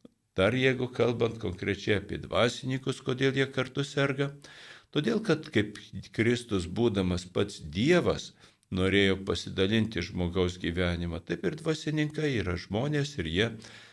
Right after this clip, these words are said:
dalinasi, e, gyvenimą ir, ir, ir kančioje, ir kitur su visais žmonėmis. Kitas klausimas. E, kodėl krikščionybė pastoviai kovoja už tai, kad Dievo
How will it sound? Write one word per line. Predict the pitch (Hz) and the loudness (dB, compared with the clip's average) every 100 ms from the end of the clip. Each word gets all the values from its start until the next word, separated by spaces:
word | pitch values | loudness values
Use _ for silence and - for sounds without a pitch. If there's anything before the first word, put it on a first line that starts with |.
| _ | _
dalinasi, | 92 90 90 127 135 123 - 113 107 - - - | -2 0 2 2 2 0 2 2 2 -2 -16 -14
e, | - 92 90 90 87 90 | -4 0 2 4 4 2
gyvenimą | 87 87 80 110 120 110 104 98 98 - - | 0 -2 2 2 4 2 4 2 0 -6 -14
ir, | - 87 80 80 76 | -8 -4 -4 -4 -8
ir, | - - 87 80 | -6 -6 -4 -4
ir | 85 - | -6 -4
kančioje, | 85 82 - 87 113 127 | -6 -6 -4 -2 2 0
ir | - | 0
kitur | - - 107 107 | -6 -6 -2 -2
su | - 117 | -4 -4
visais | 107 90 - 92 98 | -4 -4 -2 -4 -4
žmonėmis. | 98 98 95 90 78 78 - - _ _ _ _ _ - - - _ _ _ | -2 0 2 0 -2 -6 -10 -20 _ _ _ _ _ -20 -20 -20 _ _ _
Kitas | - 147 123 - | -8 -2 -2 0
klausimas. | 117 104 101 95 - 98 95 92 - - - _ _ _ _ _ _ 277 277 _ _ _ _ _ _ _ _ | 2 4 6 2 -2 0 2 0 -4 -10 -16 _ _ _ _ _ _ _ _ _ _ _ _ _ _ _ _
E, | 107 104 98 98 95 | 6 8 8 8 6
kodėl | 98 117 113 165 175 | 4 2 4 4 4
krikščionybė | 156 131 - - 120 131 151 139 139 | 2 2 0 2 4 4 4 4 4
pastoviai | 143 110 - 127 135 135 127 123 | 2 0 2 2 4 6 4 4
kovoja | 110 98 95 120 127 107 101 | 4 4 6 6 6 6 4
už | - 95 - | 4 -4 -4
tai, | - 127 135 | -2 2 2
kad | 139 127 117 87 | 0 -2 -2 0
Dievo | 101 120 120 120 | 2 2 2 0